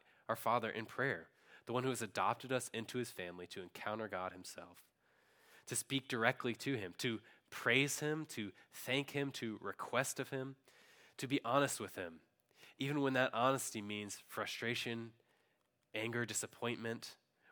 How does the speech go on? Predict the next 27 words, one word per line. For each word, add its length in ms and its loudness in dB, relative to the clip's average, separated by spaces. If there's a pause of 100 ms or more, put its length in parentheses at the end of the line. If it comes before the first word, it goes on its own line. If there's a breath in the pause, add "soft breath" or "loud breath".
We 100 0
are 60 4
invited 360 4
to 100 -6
go 180 2
to 100 -4
him 340 -6
in 120 -8
prayer, 460 -4 (380 loud breath)
in 100 -4
faith, 380 0
knowing 360 2
that 160 0
he 120 -4
cares, 640 -4 (840 loud breath)
knowing 360 4
that 180 2
he 260 -4
knows 360 2
best, 400 2
knowing 300 2
that 80 -4
he 180 -6
will 160 0
respond 560 -2 (260 loud breath)
with 100 -4
exactly 800 2